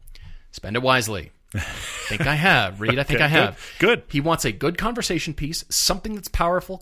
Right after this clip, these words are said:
Speaker 1: comfortable, has an interior that fits its luxury title.
Speaker 2: Okay.
Speaker 1: And therefore, he's given us choices like the Mercedes C L A forty-five A M G, but he says the interior doesn't quite look up to snuff.
Speaker 2: Yeah.
Speaker 1: He's liking the Audi S three, the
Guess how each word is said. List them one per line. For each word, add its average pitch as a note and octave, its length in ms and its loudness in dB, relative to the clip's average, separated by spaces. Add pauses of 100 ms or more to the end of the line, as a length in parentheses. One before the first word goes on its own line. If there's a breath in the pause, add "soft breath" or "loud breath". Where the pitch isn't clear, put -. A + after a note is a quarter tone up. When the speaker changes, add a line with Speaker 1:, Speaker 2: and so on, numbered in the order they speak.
Speaker 1:
comfortable, F3 480 -4
has C3 160 -4
an A#2 80 -4
interior E3 500 -4
that C#3 180 -6
fits - 480 -8
its - 200 -8
luxury C3 560 -6
title. B2 500 -4 (140 soft breath)
Speaker 2:
Okay. F2 400 -6
Speaker 1:
And E3+ 120 0
therefore, G#3+ 300 0
he's E3 160 -2
given G#3 220 -2
us - 100 -2
choices A#2 480 -4
like A#2 180 -4
the - 60 -6
Mercedes D3 540 -2
C E3+ 300 0
L D#3 180 -2
A C#3+ 80 -2
forty-five C3 500 -2
A A#2+ 60 -2
M G#2+ 180 -4
G, F3 240 -2
but D3 120 -2
he B2+ 40 -2
says A2 240 -4
the A2 80 -10
interior C4 400 -10
doesn't A3+ 320 -12
quite G3+ 260 -10
look F3+ 160 -10
up - 160 -10
to F3+ 240 -10
snuff. F3+ 460 -6
Speaker 2:
Yeah. E2 280 -6 (380 loud breath)
Speaker 1:
He's D3+ 220 -2
liking D3+ 460 -2
the D3+ 160 -4
Audi C#3+ 340 -4
S - 220 -2
three, A2 240 -6
the G#2+ 100 -14